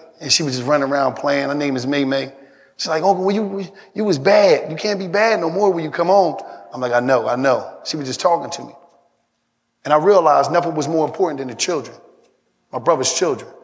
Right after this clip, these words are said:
That was more important than anything. Could I have went home,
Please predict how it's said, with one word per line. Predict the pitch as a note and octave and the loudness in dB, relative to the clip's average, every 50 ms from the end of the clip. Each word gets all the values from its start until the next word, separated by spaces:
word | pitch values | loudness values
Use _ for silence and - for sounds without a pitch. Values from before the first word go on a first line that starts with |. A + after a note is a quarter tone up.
| - - - | -18 -4 -2
That | E3 | -2
was | E3 D3+ D#3 | -2 0 -2
more | F3+ F3 E3 | -2 -2 -2
important | D3 - - F#3+ D#3+ D3 C#3+ | -2 2 2 2 2 2 -2
than | D3+ D#3+ D3+ | -2 -2 -4
anything. | B2+ A2 B2 B2 - - - _ _ _ _ _ _ _ _ _ _ _ _ _ _ _ _ _ _ _ _ _ _ _ _ _ _ _ - - _ _ _ _ _ _ _ _ _ _ _ | -4 -8 -10 -14 -16 -16 -20 _ _ _ _ _ _ _ _ _ _ _ _ _ _ _ _ _ _ _ _ _ _ _ _ _ _ _ -20 -20 _ _ _ _ _ _ _ _ _ _ _
Could | _ - E3 | _ 0 0
I | D#3+ | 0
have | D#3 D#3 D3 | 0 0 -4
went | D#3+ E3+ D#3+ | -6 -6 -4
home, | E3+ F3+ F3+ F#3 F#3 | -4 -4 -6 -6 -10